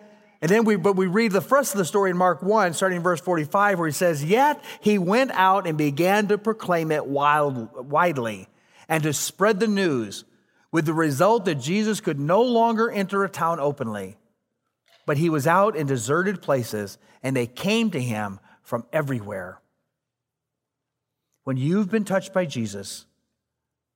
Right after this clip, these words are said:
not talking about it really isn't an option, is it? There's a lot more that can be, that, that, that can be brought out in that story, but for time purposes, let's move on to the second healing.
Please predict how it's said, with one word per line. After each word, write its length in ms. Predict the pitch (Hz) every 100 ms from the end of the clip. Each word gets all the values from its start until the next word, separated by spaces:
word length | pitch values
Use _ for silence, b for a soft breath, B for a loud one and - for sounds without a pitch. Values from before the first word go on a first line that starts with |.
| _ _ -
not 260 | 180 196
talking 400 | - 147 147 127
about 220 | 113 107 107
it 80 | 131
really 400 | 123 147 120 113
isn't 280 | 123 127
an 60 | 113
option, 300 | 104 - 110
is 140 | 101
it? 100 | - _ _ _ _ _ _ _ _ _ _ _ _ _ _ _ _ _ _ _ _ _ _ _ _ _ _ _ _ _ _ _ _ _ -
There's 160 | 156
a 60 | 165
lot 300 | 160 190 190
more 220 | 175 190
that 140 | 170 151
can 180 | 165
be, 120 | 156 147
that, 280 | 165 160
that, 240 | 156 165 -
that 160 | 160
can 160 | 147 147
be 320 | 151 147 131 B B
brought 340 | 127 160 202 208
out 220 | 196 190
in 100 | 175
that 160 | 175 156
story, 380 | - 180 175
but 160 | 170 151
for 80 | 160
time 280 | 175 220 233
purposes, 320 | 196 180 175
let's 280 | 175 202 -
move 180 | 220 208
on 140 | 196
to 60 | 180
the 120 | 175
second 300 | 180 156 143
healing. 400 | 131 113 101